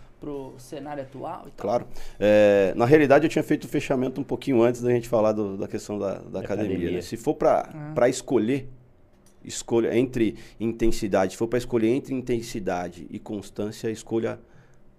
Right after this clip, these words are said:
Speaker 2: constância.
Speaker 1: Uhum.
Speaker 2: Porque ela te coloca no caminho pro
Speaker 1: Uhum.
Speaker 2: seu sucesso. A intensidade pode ser algo muito legal, é, é um, é um estado de empolgação, né?
Speaker 1: Uhum.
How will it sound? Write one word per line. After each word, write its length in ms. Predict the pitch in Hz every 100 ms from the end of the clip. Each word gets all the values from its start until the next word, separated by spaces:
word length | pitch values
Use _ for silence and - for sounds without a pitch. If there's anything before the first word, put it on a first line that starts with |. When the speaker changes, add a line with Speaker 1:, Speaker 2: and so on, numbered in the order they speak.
| -
Speaker 2:
constância. 600 | 127 123 - 90 - - - -
Speaker 1:
Uhum. 360 | 170 165 143 156 - - - - -
Speaker 2:
Porque 220 | 104 -
ela 280 | 120 135 156
te 140 | -
coloca 380 | - 120 113 117
no 100 | 110
caminho 680 | 110 110 104 110 107 90 85 - _ _ - - _ -
pro 80 | 98
Speaker 1:
Uhum. 60 |
Speaker 2:
seu 120 | 104 98
sucesso. 680 | - - - 85 - - - - - - - -
A 80 | -
intensidade 1000 | 107 127 127 - 101 123 143 123 98 - - _ _ _ _ _ _ _ _ _
pode 220 | 107 -
ser 100 | -
algo 320 | 104 107 101
muito 240 | 101 101 107
legal, 400 | 92 95 113 110
é, 220 | 98 87
é 80 | 110
um, 180 | 113
é 40 | 110
um 80 | 123
estado 340 | 123 135 135
de 80 | 131
empolgação, 760 | 139 143 143 139 - - 98 87
né? 100 | 90 156
Speaker 1:
Uhum. 440 | 165 143 139 151